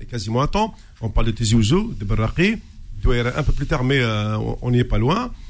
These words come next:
Euh, bon, euh, il y a, il y a Annaba qui a été recalé, euh, b-, b-, bêtement. Euh, bon, par contre, Constantine a été retenu. Du coup, euh,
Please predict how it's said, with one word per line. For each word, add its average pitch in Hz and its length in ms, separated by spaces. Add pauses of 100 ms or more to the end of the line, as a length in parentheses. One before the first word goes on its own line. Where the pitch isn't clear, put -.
(320)
Euh, 110 100
bon, 135 240
euh, 110 220
il 107 80
y 117 60
a, 117 80
il 104 100
y 110 80
a 95 420
Annaba 117 300
qui - 100
a 113 60
été - 120
recalé, 117 440
euh, 95 220 (1000)
b-, 107 100
b-, 107 200
bêtement. 131 420 (540)
Euh, 62 720
bon, 135 220
par 113 160
contre, - 300
Constantine 135 420
a 117 60
été 107 140
retenu. 147 440 (500)
Du 120 120
coup, 247 300 (320)
euh, 113 360